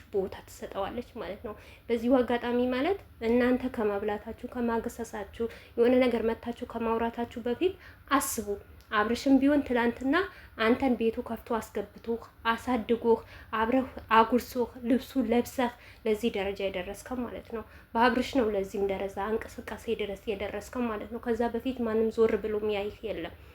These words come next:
ዛሬ አብርሽ የሆነ ነገር ቢያጎልበት ወይስ፣ እ፣ በትላንትና ነገር አልደረሰህም፣ ቁርጥ አልጋበዘህም? እ፣ እኔ እንጃ።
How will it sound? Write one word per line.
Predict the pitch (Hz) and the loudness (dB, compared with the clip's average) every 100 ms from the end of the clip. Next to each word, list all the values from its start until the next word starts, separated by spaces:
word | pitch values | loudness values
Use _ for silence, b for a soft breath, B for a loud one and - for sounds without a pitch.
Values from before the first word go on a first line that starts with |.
| B | B
ዛሬ | 233 220 247 302 | 0 2 4 4
አብርሽ | 240 233 247 | 4 2 -4
የሆነ | - 233 233 | 2 4 6
ነገር | 233 226 202 | 4 4 2
ቢያጎልበት | 208 185 - 196 196 - 190 | 0 -2 -4 -8 -6 -10 -6
ወይስ፣ | 240 320 466 - B B B | 0 2 2 -2 B B B
እ፣ | 233 220 | -2 0
በትላንትና | 254 262 269 262 - 277 254 | 0 2 4 4 2 2 2
ነገር | 240 233 | 2 0
አልደረሰህም፣ | 220 202 208 214 - 202 214 - - - - | -2 -2 -2 -4 -6 -10 -10 -12 -20 -16 0
ቁርጥ | 262 262 - | 0 0 -2
አልጋበዘህም? | 254 226 240 240 254 214 285 381 - b b b - | -4 -2 -4 -2 -2 -2 0 0 -2 b b b 0
እ፣ | 233 269 269 262 - - - - - - - 277 | 6 8 6 2 -14 -20 -20 -20 -20 -20 -6 4
እኔ | 262 | 6
እንጃ። | 233 | 6